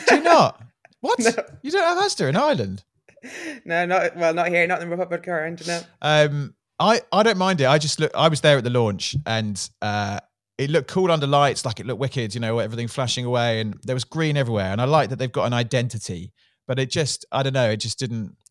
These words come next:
Speaker 1: didn't do it for me. The design, I didn't think was, was all that flash, and all I could think was Asda, and,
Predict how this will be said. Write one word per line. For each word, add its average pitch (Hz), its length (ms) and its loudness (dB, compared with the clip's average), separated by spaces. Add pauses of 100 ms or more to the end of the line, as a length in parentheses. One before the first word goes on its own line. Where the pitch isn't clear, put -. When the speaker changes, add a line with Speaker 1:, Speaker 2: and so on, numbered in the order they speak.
Speaker 1:
didn't 120 180 -6
do 127 80 -2
it 107 120 -2
for - 100 -10
me. 101 80 -4
The 104 80 -6
design, 113 500 0
I 95 80 -4
didn't 95 180 -8
think 92 200 -8
was, 98 280 -12
was 104 180 -10
all 110 120 -4
that - 180 -8
flash, 101 300 -6
and 113 80 -8
all 135 120 0
I 117 100 0
could - 140 -12
think 107 200 -6
was 101 100 -8
Asda, 110 480 -6
and, 98 260 -6